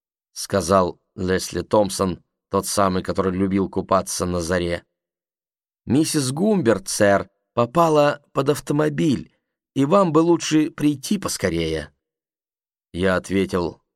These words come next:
может быть, не без раздражения, что моя жена цела и невредима, и всё ещё, держа трубку, отпахнул толчком дверь и сказал:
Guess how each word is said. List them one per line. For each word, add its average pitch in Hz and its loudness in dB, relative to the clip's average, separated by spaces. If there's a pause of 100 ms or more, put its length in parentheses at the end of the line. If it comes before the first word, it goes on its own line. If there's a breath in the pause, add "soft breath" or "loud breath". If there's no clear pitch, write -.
(260)
может 82 -4
быть, 85 -8
не 90 -4
без 87 -6
раздражения, 87 -4 (400)
что - -4
моя 98 2
жена 98 0
цела 101 2
и 101 0
невредима, 107 -2 (540)
и 92 -6
всё - -2
ещё, 98 -4
держа 92 0
трубку, 95 -4 (280)
отпахнул 110 -2
толчком 92 -4
дверь 117 -2
и 113 -6
сказал: 95 0